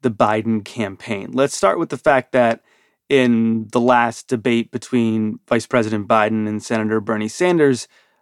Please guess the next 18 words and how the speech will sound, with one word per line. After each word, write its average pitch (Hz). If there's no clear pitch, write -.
the 131
vice 131
president 131
made 123
it 110
clear 127
that 117
he 131
will 120
be 113
selecting 110
a 107
woman 117
to 117
be 107
his 101
running 110
mate -